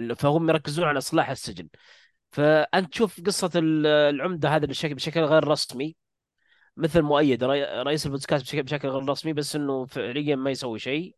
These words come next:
بس هنا خوينا يسوي كل شيء، اللي هو، آه، نسيت اسم البطل والله، اللي هو، تعرفون اللي، إيش اسمه له الله؟ اللي يمثل، آه، يمثل في مارفل هذاك اللي حق السهام،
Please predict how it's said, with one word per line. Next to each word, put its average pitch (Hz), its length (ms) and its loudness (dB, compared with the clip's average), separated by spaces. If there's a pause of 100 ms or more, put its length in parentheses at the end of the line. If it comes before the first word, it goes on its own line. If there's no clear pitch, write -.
(800)
بس 135 220 0
هنا 170 120 6
خوينا 170 360 4
يسوي 147 360 2
كل 127 160 -6
شيء، 110 240 -6
اللي 107 160 -4
هو، 113 320 2
آه، 98 520 -2 (580)
نسيت 139 280 -2
اسم 151 180 -4
البطل 120 320 -4
والله، 101 220 -4
اللي 113 200 -6
هو، 110 460 -2 (220)
تعرفون 165 460 2
اللي، 147 380 2
إيش 139 140 -8
اسمه 139 240 -6
له 127 140 0
الله؟ 143 240 -2 (520)
اللي 135 180 0
يمثل، 147 720 0
آه، 107 840 -2 (500)
يمثل 151 340 -2
في 147 120 -6
مارفل 156 300 4
هذاك 139 260 -2
اللي 113 180 -2
حق - 160 -8
السهام، 131 460 -8